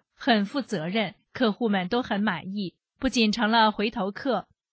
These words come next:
还介绍了更多的有缘人。这样一来二去，钱也没少赚。第五部分，突破执着，证实法。说来惭愧，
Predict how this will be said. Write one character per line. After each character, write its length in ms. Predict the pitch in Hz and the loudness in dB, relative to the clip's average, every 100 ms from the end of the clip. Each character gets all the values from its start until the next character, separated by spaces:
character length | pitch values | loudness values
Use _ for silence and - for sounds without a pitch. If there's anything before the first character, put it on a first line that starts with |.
| _ - | _ -2
还 220 | 233 233 | 2 2
介 240 | - 254 | 4 2
绍 160 | 240 233 | 4 4
了 180 | 202 202 | 4 2
更 220 | 285 240 | 0 2
多 160 | 277 | 2
的 180 | 262 214 | 4 4
有 220 | 202 180 | 4 0
缘 260 | 170 165 185 | 0 -2 0
人。 260 | 233 160 180 _ _ - | 0 0 -4 _ _ 0
这 120 | 240 | 4
样 260 | 214 196 202 | 6 4 2
一 120 | 220 | 0
来 100 | 170 | 2
二 260 | 196 196 | 2 2
去， 420 | 180 - 220 185 _ | 2 0 0 -2 _
钱 360 | - 233 233 | 0 4 4
也 160 | 294 214 | 4 0
没 160 | 185 214 | 0 0
少 280 | 240 165 | 0 -2
赚。 340 | - 226 180 - _ _ _ _ _ _ _ _ _ _ | -2 -2 -2 -4 _ _ _ _ _ _ _ _ _ _
第 140 | - 240 | 4 4
五 160 | 208 | 4
部 240 | 180 226 202 | 2 0 0
分， 300 | 208 175 - _ - | -2 -6 -8 _ -6
突 220 | 320 285 | -2 -2
破 260 | - 254 | 2 2
执 240 | 202 208 226 | 2 0 -2
着， 340 | 202 180 185 | 0 0 0
证 300 | 208 302 247 | 0 0 0
实 260 | - 202 214 | 0 0 -2
法。 380 | - 175 - - _ _ _ _ _ | -2 -6 -6 -16 _ _ _ _ _
说 280 | - - 240 | -8 0 2
来 180 | 185 180 | 2 -2
惭 320 | - 190 170 | -6 -8 -6
愧， 380 | 202 262 202 | -4 -2 -4